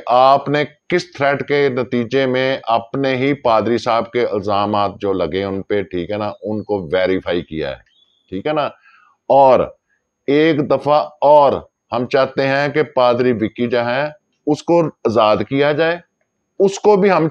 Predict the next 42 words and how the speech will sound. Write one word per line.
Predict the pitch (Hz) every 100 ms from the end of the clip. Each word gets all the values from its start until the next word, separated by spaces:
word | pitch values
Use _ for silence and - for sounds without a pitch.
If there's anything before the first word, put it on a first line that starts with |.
| -
चर्च | 202 -
में | 208 196
लेके | 160 135 135
आएंगे, | 123 117 85 67 _ _ _ _ _
ठीक | 131 190
है |
ना। | 190
अब | 170 - 175 160 202 196 - - _ _
ऐसे | - 156 156 185
बात | 151 147 143
नहीं | 160 196
बननी | 185 147 131 139 117
कि | _ _ 151
एक | 151 143
ने | 151 151
लेटर | 127 110 117
लिख | 135 143
दिया, | 151 151 147
दू-, | 123 120 - _ 120
मतलब | 120 127
कि | 127
दूसरे | 117 110 107 113
ने | 113
करार | 107 110 110 113
कर | 107 120
दिया, | 110 117 120
ठीक | 117 120 117
है | 165
ना। | 165
हम, | 110 113 135 135 _ -
हम | 104 101 113
पूरी | - 110 120 127
कम्युनिटी | - 123 147 139 143
जो | 127
है | 143
ना | 175 170 _ _ 127
वो | 165
दीवार | 135 147 131 127 131
से | 156
लग | 135 104
गए | 101
हैं। | 101 85